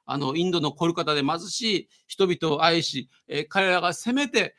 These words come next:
えー、愛につ-、人の愛に包まれて死んでいけるようにと奉仕を続けたんですね。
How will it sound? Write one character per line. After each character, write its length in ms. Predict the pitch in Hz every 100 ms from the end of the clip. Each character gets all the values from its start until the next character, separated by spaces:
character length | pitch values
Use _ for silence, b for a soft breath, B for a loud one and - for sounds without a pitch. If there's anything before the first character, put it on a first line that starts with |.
| _
え 2500 | - 170 160 - - - - - - - - - - - - - - 233 226 240 - - - 233 233 -
ー、 20 |
愛 320 | 175 226 254
に 180 | 226 214
つ-、 280 | 160 - -
人 160 | - 254
の 140 | 240
愛 160 | 247 247
に 100 | 226
包 300 | - - 262
ま 100 | 262
れ 180 | 254 254
て 460 | - - 294 - b b -
死 220 | - 240
ん 100 | 220
で 160 | 208
い 80 | 196
け 140 | 196 208
る 80 |
よ 140 | 208 185
う 40 |
に 140 | 196 196
と 240 | 170 - b _
奉 180 | 190
仕 140 | 180 180
を 40 |
続 160 | 170 160
け 100 | 160
た 120 | 143
ん 60 | 123
で 80 | 120
す 120 | -
ね。 280 | 214 170